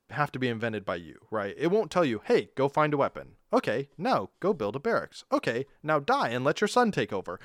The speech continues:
<laughs> It's not gonna tell you those things. You have to build your own strategies based on kinda how you see the world working and what you want to accomplish. But the game does give you a big goal to work towards. Like, in the live stream,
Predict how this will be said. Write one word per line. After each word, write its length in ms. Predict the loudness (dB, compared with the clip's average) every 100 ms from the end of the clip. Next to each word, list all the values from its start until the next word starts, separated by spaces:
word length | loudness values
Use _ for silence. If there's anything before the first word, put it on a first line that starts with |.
| -4 0
<laughs> 0 | 6
It's 200 | 8 8
not 180 | 4 2
gonna 160 | 2 -2
tell 220 | 0 0
you 140 | 2
those 220 | 0 0 -2
things. 240 | -4 -2
You 60 | -2
have 100 | -2
to 60 |
build 300 | 0 2 2
your 120 | 2 -2
own 140 | -2
strategies 580 | -2 0 2 0 -4 -4
based 260 | -4 -2
on 200 | -2 -4 -8 -20 -12 -2
kinda 200 | -2 2
how 140 | 2
you 140 | 2
see 200 | 0 -4
the 120 | -4 -2
world 240 | 0 0
working 360 | 0 -2 -2 -6
and 120 | -2
what 160 | -2
you 120 | -2 -4
want 260 | -4 -4
to 120 | -4 -4
accomplish. 680 | -2 -4 -6 -18 -18 -20 -20 _ _ _ _ _ _ _ -20 0
But 280 | 4 4 0 -14 -18 -10
the 80 | -4
game 200 | -2 2
does 220 | 0 0
give 160 | -2
you 100 | 0
a 40 | -2
big 400 | -2 0 0 0
goal 180 | -4 -2
to 80 |
work 220 | -4 -4 -6
towards. 360 | -12 -12 -6
Like, 300 | -4 -4 -8 _ _ -4
in 100 | 0
the 80 |
live 260 | 2 2 2
stream, 440 | -2 -6 -6 -8